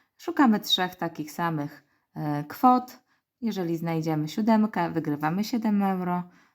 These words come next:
Jeżeli znajdziemy gratis, wygrywamy los za euro pięćdziesiąt. Drapiemy, jedziemy. O,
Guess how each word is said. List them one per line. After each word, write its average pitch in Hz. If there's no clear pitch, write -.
Jeżeli 240
znajdziemy 156
gratis, 165
wygrywamy 151
los 180
za 220
euro 151
pięćdziesiąt. 147
Drapiemy, 165
jedziemy. 156
O, 143